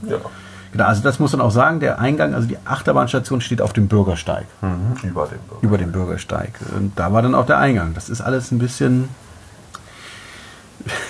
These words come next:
Speaker 1: Man weiß.
Speaker 2: Also, ob das, ja, wie, wie, wie auch immer da die Genehmigungen gelaufen sind. Das ist in so Touristengebieten macht man ja,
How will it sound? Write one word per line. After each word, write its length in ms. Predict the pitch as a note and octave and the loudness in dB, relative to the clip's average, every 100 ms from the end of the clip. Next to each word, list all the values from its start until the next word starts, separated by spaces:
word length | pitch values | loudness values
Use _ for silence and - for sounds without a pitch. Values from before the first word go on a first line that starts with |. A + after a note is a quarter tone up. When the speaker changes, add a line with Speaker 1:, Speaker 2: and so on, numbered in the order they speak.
| - - - | -12 -16 -2
Speaker 1:
Man 200 | C#3+ G2 | -2 0
weiß. 560 | - - - - - - | -4 -6 -6 -6 -4 0
Speaker 2:
Also, 300 | G2 G#2+ - G2+ - - | 2 2 0 -6 -6 -4
ob 160 | G#2 | -2
das, 240 | - G2+ - A#2+ A#2 | -2 -4 -4 0 2
ja, 260 | A#2+ D3 G2+ | 4 4 2
wie, 240 | A2+ C3 B2+ | 0 0 2
wie, 280 | C3+ C3 A#2 | 2 4 4
wie 100 | C#3+ | 4
auch 100 | B2+ | 4
immer 180 | C#3 C3 | 4 6
da 140 | B2 | 6
die 140 | B2 A#2+ | 4 2
Genehmigungen 640 | A#2 A#2 A2 G#2 G2 F#2+ G2 A#2 - - - - - - | 4 6 6 6 4 2 -2 -4 -4 -8 -8 -12 -16 -8
gelaufen 480 | - G2 G2 G2 G2 | 0 4 4 4 2
sind. 280 | F#2+ F2+ F#2+ | 2 2 2
Das 100 | F#2+ | 0
ist 320 | - G2+ - | -4 -6 -6
in 200 | - G2 | -4 -2
so 200 | G2+ G2 G2 - | 0 0 -2 -6
Touristengebieten 800 | - G2+ G2+ - - G2 G2 G#2 | 0 2 2 -2 -2 0 2 4
macht 240 | G2 G2 G2 | 4 2 -2
man 120 | G2+ | -2
ja, 160 | F2+ | 0